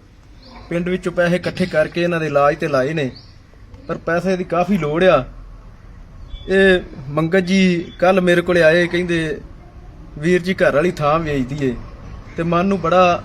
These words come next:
ਦੁੱਖ ਲੱਗਿਆ ਵੀ ਇੱਕ ਇਲਾਜ ਪਿੱਛੇ ਹੁਣ ਘਰ ਵਾਲੀ ਥਾਂ ਵੇਚ ਕੇ ਵਿਚਾਰੇ ਜਾਣਗੇ ਕਿੱਥੇ। ਸੋ ਭੈਣ ਦੀ ਮਦਦ ਲਈ ਅੱਗੇ ਆਈਏ।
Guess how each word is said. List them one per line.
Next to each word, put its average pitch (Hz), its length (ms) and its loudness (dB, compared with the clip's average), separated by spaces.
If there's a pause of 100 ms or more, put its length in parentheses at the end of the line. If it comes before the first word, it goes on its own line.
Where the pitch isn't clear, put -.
(120)
ਦੁੱਖ 170 240 -4
ਲੱਗਿਆ 147 420 2 (580)
ਵੀ 165 80 -2
ਇੱਕ 170 140 -4
ਇਲਾਜ 170 320 2
ਪਿੱਛੇ 180 320 -2
ਹੁਣ 156 120 -2
ਘਰ 139 240 0
ਵਾਲੀ 160 260 -2
ਥਾਂ 156 220 2
ਵੇਚ 165 240 -2
ਕੇ 170 140 -2
ਵਿਚਾਰੇ 151 320 0
ਜਾਣਗੇ 156 400 0
ਕਿੱਥੇ। 127 380 -6 (1000)
ਸੋ 185 420 2 (960)
ਭੈਣ - 220 2
ਦੀ - 180 2
ਮਦਦ - 320 4
ਲਈ - 260 2
ਅੱਗੇ 185 260 2
ਆਈਏ। 170 380 0